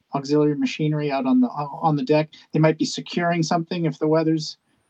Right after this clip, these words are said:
uh, deteriorating. They might be lashing down some equipment on the deck. But, uh, effectively, <laughs> it works in a, it works in a way where, uh, the main focus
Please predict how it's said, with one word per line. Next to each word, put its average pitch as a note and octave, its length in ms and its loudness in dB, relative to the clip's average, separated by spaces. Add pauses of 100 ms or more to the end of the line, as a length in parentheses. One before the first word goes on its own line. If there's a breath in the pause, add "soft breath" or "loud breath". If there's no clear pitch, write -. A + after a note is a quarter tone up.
(160)
uh, C#3+ 160 -2
deteriorating. D#3+ 720 2
They D#3 80 -2
might C3 200 -4
be D3 60 -2
lashing C3+ 420 0
down C3+ 220 0
some C3+ 280 -6 (380)
equipment E3 480 -2
on D3 140 0
the C#3 80 -4
deck. D3 360 0
But, C3+ 300 -8
uh, C3+ 220 2 (420)
effectively, E3+ 720 2
<laughs> - 20 -12
it G3+ 400 4
works G3 320 0
in F3+ 140 0
a, D3+ 180 2 (320 soft breath)
it F3+ 80 0
works G#3 260 4
in G3+ 100 4
a F#3 60 2
way F3+ 220 0
where, D#3 320 2 (340)
uh, C#3+ 600 0
the D3 120 -4
main E3 220 0
focus E3 520 0